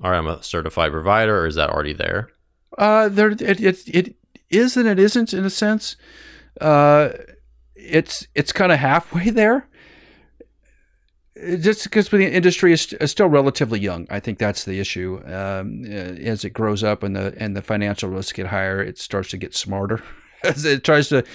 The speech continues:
Speaker 2: minimize downside risk. And, and that's one thing that'll happen. It'll start to provide standards and start to force itself to be better. Um, there's a sort of an equivalent in the, in the aviation world, which is the airlines tend to have their own, um,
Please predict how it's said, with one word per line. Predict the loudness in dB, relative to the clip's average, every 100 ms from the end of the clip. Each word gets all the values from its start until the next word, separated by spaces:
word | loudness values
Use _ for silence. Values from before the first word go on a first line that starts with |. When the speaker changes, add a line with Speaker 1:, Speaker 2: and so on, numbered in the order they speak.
| -8 2
Speaker 2:
minimize | 4 6 6 4
downside | 2 2 2 4
risk. | 2 2 -4
And, | -8 -10
and | -6 -6 -6 _ -20
that's | -16 -12 -2 0 0 -2
one | -6
thing | -6 -6
that'll | -6 -4
happen. | -4 -4 -6
It'll | -6 -8
start | -6 -6 -4
to | -6 -6 -10 _ -14
provide | -12 -6 -6 -4 -6
standards | -8 -6 -6 -6 -6 -8
and | -12
start | -6 -6 -6
to | -8
force | -6 -6 -6
itself | -10 -6 -6 -8
to |
be | -10
better. | -6 -4 -4 -6 _ -20 -20 -20 _ -10
Um, | -6 -4 -4 -6 -10 _ _ -2
there's | 0 0
a | 0
sort | 2 4
of | 4
an | 2
equivalent | 2 2 2 2 0
in | 0
the, | 0 0 -2 -4 -8
in | -6
the | -4 -4 -2
aviation | -2 0 0 0 -2
world, | -2 -2
which | -4 -4
is | -6 -2
the | 0
airlines | 2 0 -2 -4 -6
tend | -4 -2
to | 0
have | -2 0
their | 0
own, | 0 -2 -6 -12 -20 -20 -20 _ -10
um, | -6 -4 -4 -6 -8 -16